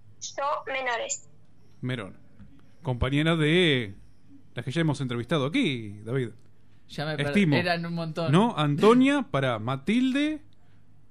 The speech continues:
Speaker 2: y me estoy olvidando de alguien.
Speaker 3: Sí.
Speaker 2: De alguien me estoy olvidando.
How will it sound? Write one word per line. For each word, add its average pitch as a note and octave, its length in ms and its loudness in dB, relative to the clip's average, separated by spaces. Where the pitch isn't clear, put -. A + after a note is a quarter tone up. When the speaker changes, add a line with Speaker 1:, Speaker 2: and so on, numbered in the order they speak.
Speaker 2:
y C3 380 -2
me A#2 420 -2
estoy D#3+ 200 0
olvidando D3+ 340 2
de A#2+ 100 -2
alguien. G2 240 -10
Speaker 3:
Sí. B2 260 -8
Speaker 2:
De B2+ 140 -4
alguien C#3+ 180 0
me C3+ 60 0
estoy C#3 120 -4
olvidando. E3 260 4